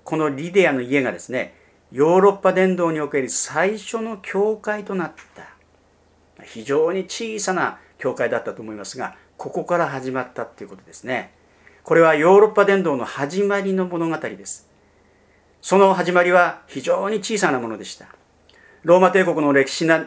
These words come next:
歴-、歴史になど残るはずもないようなですね、本当に小さな出来事。町の有力者の男性と出会ったというのではありませんでした。紫布を扱う商人ですから、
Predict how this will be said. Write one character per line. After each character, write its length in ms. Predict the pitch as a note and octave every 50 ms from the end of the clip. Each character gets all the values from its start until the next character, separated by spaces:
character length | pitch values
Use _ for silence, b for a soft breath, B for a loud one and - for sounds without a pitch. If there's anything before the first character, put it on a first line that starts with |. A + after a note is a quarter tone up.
| - - - -
歴-、 340 | C3 C#3 C#3 - C#3+ - -
歴 180 | - C3 C3 -
史 140 | - - D#3+
に 120 | D#3 D3+
な 120 | D3+ D#3+ D3
ど 100 | C3+ B2
残 260 | B2+ B2+ C3 A3 A3+
る 60 | A3+
は 100 | F#3 F#3
ず 80 | D#3+ E3
も 100 | D3+ D3
な 120 | C#3 D#3
い 80 | C#3 C3+
よ 80 | B2+ A2+
う 40 |
な 80 | G#2 F#2+
で 80 | G2+ G2
す 80 | -
ね、 260 | D3 D3 B2 - - _
本 240 | - C3 C#3+ D#3+ -
当 60 | G#3
に 80 | G#3+ G#3+
小 200 | F#3+ - G#3+ F#3+
さ 100 | F3+ D3+
な 80 | C3
出 120 | A2+ A#2+ A#2
来 100 | - A#2+
事。 260 | A#2 G#2 - - - _ _ _ _ _ _ _ _ _ b b b b b b b b
町 240 | - D3+ E3+ - G3
の 100 | F#3+ F#3+
有 200 | F#3 F#3 F3+ F#3+
力 140 | G3+ G3 -
者 100 | - E3+
の 100 | D3+ C3
男 220 | A2+ C3+ D3 E3+
性 140 | E3 - F#3
と 120 | F#3 F#3
出 140 | D#3 E3 F3+
会 60 | G3 G3
っ 20 | F#3+ -
た 120 | F3 D#3
と 80 | - D3
い 80 | C3+
う 40 | C3
の 120 | B2+ C3 C3
で 80 | -
は 200 | E3 C3+ C4 - -
あ 60 | B2
り 60 | B2
ま 100 | B2+ B2+
せ 100 | B2 C#3
ん 60 | A2+ G2+
で 60 | G2
し 100 | - -
た。 100 | - - b b b b b b b b b b b
紫 400 | D3+ D#3 F3 E3+ E3 E3+ E3+ F3
布 180 | E3 D#3+ D#3 D3
を 100 | C3+ C3
扱 240 | C3 - - D3+
う 80 | C#3 C3+
商 220 | C3 - F3 D#3
人 100 | C#3+ C3
で 60 | A#2+ A2+
す 100 | - -
か 80 | A#2
ら、 300 | A#2+ C3 C3 A#2 - -